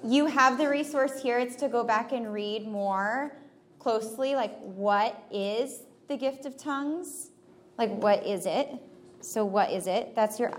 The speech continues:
first option. Your second option is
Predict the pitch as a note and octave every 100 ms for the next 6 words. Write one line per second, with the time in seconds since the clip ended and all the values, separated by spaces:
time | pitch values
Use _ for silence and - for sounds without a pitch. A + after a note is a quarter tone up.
0 | - A3+ A3 - G3 - G#3+ G3+ A3 -
1 | - - - - A#3+ A#3+ B3+ C#4 E4 -
2 | A#3 A3+ A#3 B3 A#3 A3+ G#3+ G#3 G#3 G3+